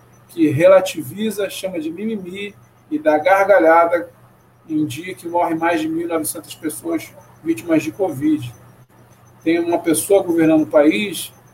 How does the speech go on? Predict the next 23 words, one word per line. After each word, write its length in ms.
que 120
desde 600
sempre 580
quis 300
dar 120
respostas 760
rasas 680
e 60
fáceis 480
pra 140
problemas 340
complexos, 640
que 100
não 280
optou 440
em 100
minuto 480
nenhum 500
durante 380
a 40
pandemia 540
de 120
minimizar, 880